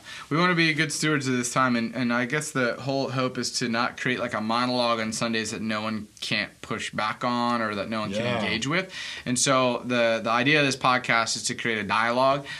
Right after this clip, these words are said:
Speaker 1: um, but we understand that there's other ways to do that really well, other times to do that. And so as you notice, we weren't here the last couple of weeks. It's because we've been asking this question. Um, and, and, uh, and so we might, you know,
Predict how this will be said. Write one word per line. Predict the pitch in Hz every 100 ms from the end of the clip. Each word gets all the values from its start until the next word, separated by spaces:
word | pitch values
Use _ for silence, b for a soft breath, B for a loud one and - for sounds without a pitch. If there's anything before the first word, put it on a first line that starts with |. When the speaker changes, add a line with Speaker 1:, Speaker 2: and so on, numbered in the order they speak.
| B
Speaker 1:
um, | 113 113 110
but |
we | 123
understand | 135 127 127 117
that | 104
there's | 113 107
other | 117 127 131
ways | 131 135 -
to |
do | 123 131
that | 151 139
really | 147 143
well, | 143 160 -
other | 113 104
times | 101 135 135 131
to | 123
do | 127
that. | 131 131 - B B B
And | 120
so | -
as | 131 139
you | 175
notice, | 185 185 165
we |
weren't | 151 165 156
here | 165
the |
last | 127 -
couple | 127 117
of |
weeks. | 113 107
It's | 127 135
because | 147 147
we've | 143
been | 123
asking | 107 113 117
this | 101 -
question. | 107 - 107 92 B B B
Um, | 117 113 113
and, | 113
and, | 117 110
uh, | 104 101 98 -
and | 113 104
so | - 113 107
we | 104 123 139 143 147
might, | 143 147 -
you | 131 123
know, | 123